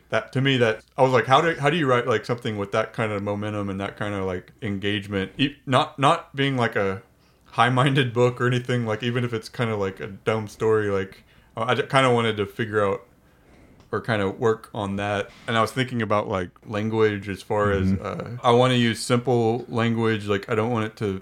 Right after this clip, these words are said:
Speaker 1: have, like, intimidating words.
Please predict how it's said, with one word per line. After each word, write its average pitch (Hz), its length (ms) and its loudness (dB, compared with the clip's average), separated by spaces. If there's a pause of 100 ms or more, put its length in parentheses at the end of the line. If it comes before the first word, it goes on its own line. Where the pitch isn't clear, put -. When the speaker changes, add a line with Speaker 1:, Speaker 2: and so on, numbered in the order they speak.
(120)
Speaker 1:
have, 110 180 -2
like, 98 240 -4 (540)
intimidating 113 720 0
words. 107 420 0